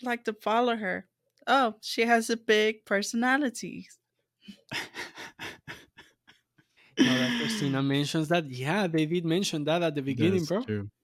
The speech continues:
Speaker 3: That's true.
Speaker 1: Mm-hmm.
Speaker 3: Wow. Yeah, they were very bold in this anime with that.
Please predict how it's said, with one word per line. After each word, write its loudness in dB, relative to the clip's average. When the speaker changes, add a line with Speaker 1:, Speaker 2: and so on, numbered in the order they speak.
Speaker 3:
That's -4
true. -4
Speaker 1:
Mm-hmm. -14
Speaker 3:
Wow. -12
Yeah, 6
they 8
were 6
very 8
bold 4
in -2
this -4
anime -4
with -10
that. -8